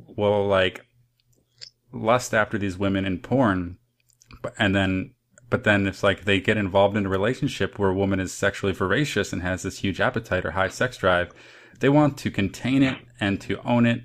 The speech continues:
and possess it like it's a wild animal, and they want to domesticate it, basically. And it's only for them, you know? But if that woman's literally got a high sex drive and is voracious, she's not just sexually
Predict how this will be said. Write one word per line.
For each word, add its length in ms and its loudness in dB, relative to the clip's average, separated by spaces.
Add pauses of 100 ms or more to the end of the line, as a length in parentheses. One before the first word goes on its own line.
and 140 -2
possess 380 -2
it 120 -4
like 180 0
it's 120 -4
a 60 0
wild 280 4
animal, 340 -2
and 80 -4
they 60 -2
want 260 -2
to 80 -16 (200)
domesticate 580 -2
it, 120 -10
basically. 520 -4 (560)
And 60 -2
it's 80 -4
only 260 4
for 160 2
them, 420 -2 (200)
you 120 -2
know? 260 0
But 120 4
if 100 0
that 120 4
woman's 360 2
literally 360 4
got 140 6
a 60 2
high 140 2
sex 260 -6
drive 280 2
and 140 -2
is 120 -6
voracious, 500 -2
she's 340 -6
not 180 -6
just 260 -2
sexually 760 -2